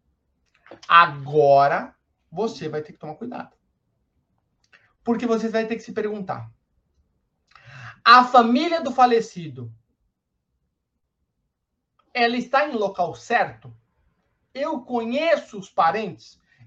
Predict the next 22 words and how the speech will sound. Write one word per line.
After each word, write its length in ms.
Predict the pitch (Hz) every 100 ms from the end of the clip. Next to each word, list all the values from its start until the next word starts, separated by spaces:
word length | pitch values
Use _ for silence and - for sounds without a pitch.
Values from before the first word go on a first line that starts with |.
| -
Eu 260 | 285 320 -
conheço 840 | 240 233 247 320 285 - - 139 _ _
os 240 | 208 -
filhos? 640 | - 240 247 160 123 - _ _ _ _ _ _ _ _ -
Eu 260 | 294 302 -
conheço 640 | 226 233 294 311 247 233
o 20 |
eventual 760 | 226 233 226 - 220 220 196 _
cônjuge 580 | 233 262 262 214 180 185
ou 120 | 196
companheiro 720 | 226 220 208 190 202 226 208
sobrevivente? 960 | - 170 170 165 160 220 185 - - - _ _ _ _ _ _ _ _ -
Eu 160 | 247
tenho 220 | 254 359 349
contato 680 | 302 240 - 302 311 302
com 140 | 233 214
essa 200 | 202 196
família? 600 | - 180 220 214 156 - _ _ _ _ _ _ _ _ _ _ _ _
Tenho. 340 | - 190 131 - _ _
Maravilha. 540 | - 127 147 170 127 117 - _ _ _ _ _ _ _ _ _ _ -
Menos 360 | 156 131 139
mal. 300 | 170 135 113